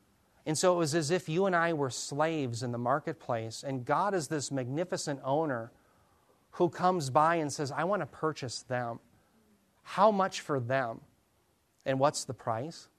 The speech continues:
The life of the Son, Jesus. So Jesus' death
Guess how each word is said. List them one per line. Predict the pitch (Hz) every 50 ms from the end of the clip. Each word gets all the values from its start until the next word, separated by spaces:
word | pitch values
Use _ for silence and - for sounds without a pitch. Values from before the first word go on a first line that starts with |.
| _ _ _ _ _ _ _ _ _ _ _ _ _ _ -
The | 131 127
life | 117 120 123 123 120 -
of | 123 107
the | 110
Son, | 101 - - - 107 104 101 - _ _ _ _ _ _ _ _ _ _ _ _ _ _ _ _ _ _ -
Jesus. | - 117 113 107 101 - 107 107 - - - _ _ _ _ _ _ _ _ _ _ _ _ _ _
So | - - - 151
Jesus' | 135 113 107 127 143 151 175 190 185 143 160 165 151 135 123
death | 123 120 113 135 143 151 135 117 110 113 - -